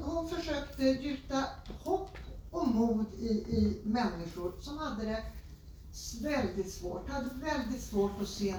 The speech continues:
något ljus i tillvaron, något ljus i, i, i tunneln, helt enkelt.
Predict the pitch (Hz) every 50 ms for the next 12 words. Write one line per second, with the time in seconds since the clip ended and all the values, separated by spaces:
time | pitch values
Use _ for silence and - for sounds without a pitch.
0 | 180 180 175 175 180 - - - 156 170 180 170 160 165 165 - - 190 180 -
1 | - 294 311 - 208 202 190 196 254 320 415 381 - 175 165 170 160 175 208 247
2 | 262 - - - 214 214 214 208 208 - - 208 208 208 208 208 214 214 214 214
3 | - - 214 214 - - 294 381 - 208 - 208 - 392 - 208 - 175 165 156
4 | - - - 160 147 - - - - - -